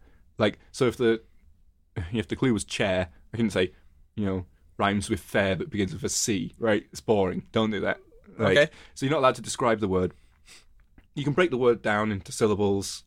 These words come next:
Speaker 2: Mm-hmm.
Speaker 1: but again, you're not saying rhymes with this or anything like that. You'd just have to say, like, you know.
Speaker 2: Okay.
Speaker 1: Um, and, but the twist, which makes it different, is these are all tech things.
Speaker 2: Ooh.
Speaker 1: And I got, um, a podcast alumni, Paul Lewis,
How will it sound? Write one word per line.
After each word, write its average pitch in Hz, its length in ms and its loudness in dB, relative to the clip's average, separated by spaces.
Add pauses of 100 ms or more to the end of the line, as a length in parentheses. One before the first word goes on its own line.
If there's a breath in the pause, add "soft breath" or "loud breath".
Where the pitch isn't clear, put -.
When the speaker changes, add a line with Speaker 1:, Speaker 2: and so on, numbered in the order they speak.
Speaker 2:
Mm-hmm. 151 300 -2
Speaker 1:
but - 120 -2
again, 98 460 -2 (200)
you're 104 160 0
not 98 240 0 (120)
saying 95 340 -2
rhymes 98 320 0
with 95 140 -4
this 98 240 -2
or 101 140 0
anything 101 300 -6
like - 180 -14
that. - 180 -10
You'd 120 240 -8
just - 160 -16
have - 180 -16
to - 80 -16
say, - 160 -10 (180)
like, - 220 -18 (100)
you 101 120 -6
know. 156 80 -12 (240)
Speaker 2:
Okay. 156 220 4 (400 loud breath)
Speaker 1:
Um, 123 320 0
and, 139 140 0
but 170 140 0
the 120 40 -8
twist, - 520 0
which 110 240 -2
makes 123 240 -2
it 113 40 -14
different, 165 420 0 (400 soft breath)
is 113 160 -10
these 113 260 -2
are 101 100 -4
all 113 100 -2
tech - 420 -8 (560)
things. - 380 0
Speaker 2:
Ooh. 107 200 -6 (120)
Speaker 1:
And 107 120 -8
I 113 100 0
got, 107 380 -2
um, 101 420 0 (540)
a 87 100 -8
podcast - 680 -4
alumni, 101 600 0 (360)
Paul 107 220 0
Lewis, 113 480 0